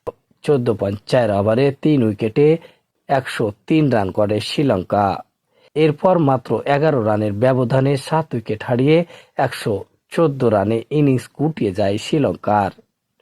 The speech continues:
শ্রীলঙ্কার হয়ে সাতচল্লিশ বলে দুটি চার আর চারটি ছক্কার সাহায্যে সর্বোচ্চ ঊনপঞ্চাশ রান করেন ওপেনার কামিল মিশ্রা।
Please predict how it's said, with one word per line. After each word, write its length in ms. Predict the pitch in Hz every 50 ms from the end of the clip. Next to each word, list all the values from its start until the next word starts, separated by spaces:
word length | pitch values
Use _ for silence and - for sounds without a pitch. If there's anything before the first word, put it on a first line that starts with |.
| _ _ _ _ - - - - _ -
শ্রীলঙ্কার 500 | - 190 185 190 202 202 190 - 202 185
হয়ে 200 | 160 175 185 185
সাতচল্লিশ 580 | 160 - - 139 123 - - 147 131 127 123 113
বলে 260 | 104 101 101 107 120 135 131
দুটি 320 | 127 123 131 123 - - - _ -
চার 240 | - 147 147 151 147
আর 140 | 123 107 - _
চারটি 340 | - - 135 131 _ - 95 92 -
ছক্কার 380 | - 135 131 - - - 101
সাহায্যে 540 | - - - 101 104 110 104 110 - 147 156 160 165 _ _ _ _ _ _ -
সর্বোচ্চ 460 | - - 156 156 151 160 156 156 - - 175 156 -
ঊনপঞ্চাশ 560 | - 139 156 160 151 - 110 95 - - - - -
রান 160 | 104 101 98
করেন 360 | 95 - 113 117 127 139 143 143 - _ _ _ -
ওপেনার 420 | 139 131 - 120 104 107 107 104 101 - _ _ _
কামিল 360 | - - 147 147 135 113 101 90 90
মিশ্রা। 440 | 95 95 - - - 113 107 107